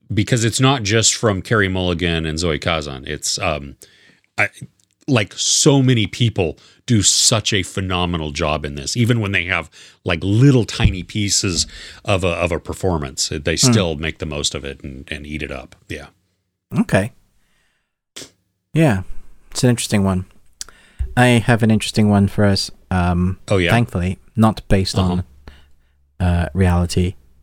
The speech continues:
Speaker 2: Uh,
Speaker 1: Okay.
Speaker 2: if it was, it'd be really, really creepy. So Netflix came out with a new Korean drama series this week called Somebody, and it's really split audiences,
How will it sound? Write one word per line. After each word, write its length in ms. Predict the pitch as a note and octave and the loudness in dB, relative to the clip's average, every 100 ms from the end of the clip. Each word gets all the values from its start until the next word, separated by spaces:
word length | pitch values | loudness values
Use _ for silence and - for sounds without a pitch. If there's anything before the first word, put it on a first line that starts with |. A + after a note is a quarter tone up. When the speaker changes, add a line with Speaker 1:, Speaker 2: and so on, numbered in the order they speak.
| _ - | _ -4
Speaker 2:
Uh, 180 | E2+ D2 | -2 0
Speaker 1:
Okay. 160 | - | 0
Speaker 2:
if 100 | F#2+ | 0
it 60 | F#2+ | 0
was, 300 | F2+ E2+ - - | 0 0 -2 -4
it'd 140 | G2+ | -2
be 120 | F#2 F2+ | 0 0
really, 240 | F2 E2+ | 0 -2
really 220 | - F2 | -2 -4
creepy. 400 | E2+ F#2 F2+ F2 - - - - | -2 -2 0 -4 -6 -14 -16 -2
So 180 | - | 2
Netflix 520 | B2 A#2 B2 - A#2+ - | 4 4 4 4 2 2
came 240 | A2+ G#2+ | 2 4
out 240 | G2+ G2 - | 4 2 -2
with 200 | G2+ G#2 | -2 2
a 280 | F#2+ F#2+ | 2 2
new 500 | - G2+ G2 F#2+ F#2 | 4 4 6 4 2
Korean 440 | F2 - F#2+ F#2+ F#2+ | 0 2 4 4 4
drama 580 | F2+ F2+ F#2 F2 E2 - | 4 4 4 0 -2 -4
series 380 | F#2 E2+ F2+ - | 0 2 2 0
this 240 | F2 - | -2 0
week 260 | F2 E2+ - - - - - | 0 -2 -10 -20 -20 -20 -4
called 380 | - F#2 F2+ E2+ | 2 4 2 0
Somebody, 800 | - - G2+ F#2 F2 F2 F2+ F#2 _ - - - _ - | 0 2 4 4 2 0 -4 -8 _ -20 -20 -20 _ 0
and 220 | G2 F#2 | 2 4
it's 220 | F#2 G2 | 4 2
really 380 | G#2 G2+ G2+ G2+ | 6 6 6 4
split 440 | G2 - - G2+ - | 2 0 2 2 2
audiences, 840 | F#2+ G2 F#2 F#2 - D#2 F2 - | 2 4 4 2 -2 -2 -2 -2